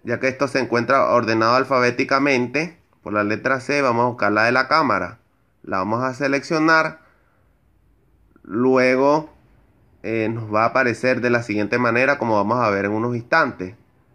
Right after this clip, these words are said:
Vamos a darle donde dice eliminar caché. Entonces, este, si no te funciona de esta manera, si le das donde dice eliminar datos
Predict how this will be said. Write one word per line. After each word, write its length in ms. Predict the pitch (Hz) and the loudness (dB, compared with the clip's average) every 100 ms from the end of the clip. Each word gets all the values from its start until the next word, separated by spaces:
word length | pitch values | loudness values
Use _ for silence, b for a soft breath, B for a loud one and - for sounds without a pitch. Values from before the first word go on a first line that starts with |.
| _ _ _ _ _ _ _ _ _ _ _ _ _ _ _ _ _ _ _ _ _ _ _ _ _ _ _ _ _ _ _ _ | _ _ _ _ _ _ _ _ _ _ _ _ _ _ _ _ _ _ _ _ _ _ _ _ _ _ _ _ _ _ _ _
Vamos 720 | - 120 120 113 117 131 143 - | -20 -8 -2 -2 0 -2 -2 -2
a 120 | 123 | 0
darle 360 | 117 120 131 | 2 2 2
donde 280 | 131 127 117 | 2 2 0
dice 540 | 113 113 143 135 - _ - | 0 0 0 -2 -2 _ -10
eliminar 640 | 107 110 110 107 113 117 | -6 -4 -4 -2 -2 0
caché. 560 | 147 147 175 175 185 - _ - | 0 0 0 0 -2 -8 _ -6
Entonces, 880 | 143 151 147 139 131 123 156 156 - - | -2 -2 0 2 2 0 -2 -2 -8 -6
este, 880 | 123 120 - _ 117 110 107 104 101 | -4 -4 -6 _ 0 2 2 0 -2
si 100 | 131 | -4
no 140 | 120 | -2
te 100 | 131 | -2
funciona 360 | 135 156 - 127 | -2 -2 0 2
de 80 | 143 | 2
esta 180 | 156 143 | 0 0
manera, 580 | 123 123 147 175 175 | 0 2 2 2 0
si 220 | - 139 127 | -4 -2 0
le 160 | 123 | 2
das 300 | 123 135 151 | 2 0 -2
donde 220 | 147 135 | -4 0
dice 280 | 127 123 147 | -2 -2 -6
eliminar 720 | - 123 117 117 117 127 151 143 | -4 -2 -2 -2 0 0 0 0
datos 580 | 160 147 - 175 170 | 0 0 -2 -4 -4